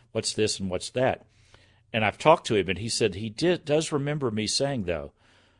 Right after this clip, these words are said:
that in the internet age, there will be all kind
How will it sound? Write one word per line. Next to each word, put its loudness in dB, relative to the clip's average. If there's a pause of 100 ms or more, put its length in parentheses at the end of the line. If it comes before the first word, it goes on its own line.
(160)
that 4
in 0
the 0
internet 2
age, 0
there -2
will -8
be -4
all 2
kind -6